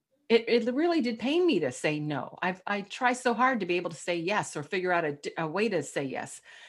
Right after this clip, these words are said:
And so I said, "All right, when I get to phase two, I'm just gonna write it down. I'm gonna write it down so that I can just share with people, here's, here's what worked."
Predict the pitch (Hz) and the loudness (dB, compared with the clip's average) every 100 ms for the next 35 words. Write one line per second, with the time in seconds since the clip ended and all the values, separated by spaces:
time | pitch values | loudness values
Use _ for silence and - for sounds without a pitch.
0 | - 220 233 226 240 220 214 - - _ | -4 -2 -2 4 4 6 4 0 -10 _
1 | 202 190 202 160 95 - _ _ _ _ | -8 -2 2 4 2 -4 _ _ _ _
2 | _ _ _ 202 247 240 233 220 185 185 | _ _ _ 2 4 2 2 0 0 -2
3 | - 165 165 170 _ _ _ 190 190 165 | -6 -6 -6 -10 _ _ _ -4 -4 -4
4 | - 156 143 131 123 123 113 - _ _ | -6 -4 -4 -4 -6 -10 -10 -18 _ _
5 | _ _ _ _ _ 151 143 151 208 269 | _ _ _ _ _ -6 -2 4 4 4
6 | 226 220 214 220 220 _ - - 175 156 | 4 6 4 0 -6 _ -14 0 0 0
7 | 165 156 - - 233 226 220 220 180 175 | -4 -6 -4 4 4 6 2 0 -4 0
8 | 165 143 143 _ _ _ _ _ - 226 | 2 2 -4 _ _ _ _ _ -6 0
9 | 254 294 - - 233 247 247 190 254 349 | 2 2 -2 -2 0 2 2 2 -2 -2
10 | - | -6